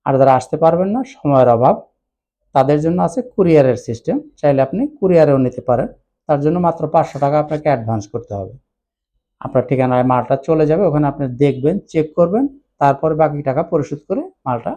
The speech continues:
আপনি তুলে নিয়ে যাবেন। খুবই সহজ সিস্টেম। পারচেজ করার আগে আপনি চাইলে ভিডিও কলেও দেখে নিতে পারবেন। কাজে আপনি এসে নেন অথবা কুরিয়ারে নেন, কোনো অসুবিধা নাই।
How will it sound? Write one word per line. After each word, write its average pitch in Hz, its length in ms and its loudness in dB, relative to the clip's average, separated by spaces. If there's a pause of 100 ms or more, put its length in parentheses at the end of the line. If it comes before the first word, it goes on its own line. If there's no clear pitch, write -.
আপনি 175 240 -8
তুলে 123 300 -2
নিয়ে 120 180 -2
যাবেন। 104 220 -6 (460)
খুবই 208 220 0
সহজ 123 300 0
সিস্টেম। 107 400 -12 (720)
পারচেজ 147 340 -2
করার 175 220 2
আগে 170 120 0
আপনি 185 220 -2
চাইলে 156 260 0
ভিডিও 139 340 2
কলেও 147 320 0
দেখে 135 260 -4
নিতে 117 220 -8
পারবেন। 98 340 -6 (540)
কাজে 139 180 0
আপনি 160 260 -2
এসে 156 260 0
নেন 233 240 0
অথবা 156 380 -4
কুরিয়ারে 185 480 0
নেন, 240 220 -2 (400)
কোনো 160 180 0
অসুবিধা 175 420 0
নাই। 254 200 -2